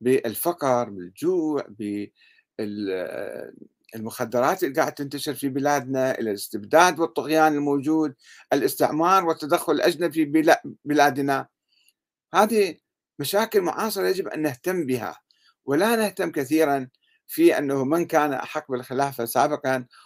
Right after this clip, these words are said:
والشيعة على حق والسنة على حق. ماذا يفيدنا؟ والغريب أنه مثلا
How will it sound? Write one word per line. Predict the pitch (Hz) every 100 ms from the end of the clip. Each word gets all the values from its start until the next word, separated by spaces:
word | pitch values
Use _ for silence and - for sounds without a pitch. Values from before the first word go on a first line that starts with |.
| _
والشيعة | 131 - 190 180 135
على | 131 135
حق | - 151 -
والسنة | 120 117 143 131
على | 104 104
حق. | - 98 - _ _ _ _
ماذا | 180 208
يفيدنا؟ | 202 214 226 175 110 - _ _ _ -
والغريب | 170 175 196 254 214
أنه | 202 196 185
مثلا | 180 180 165 160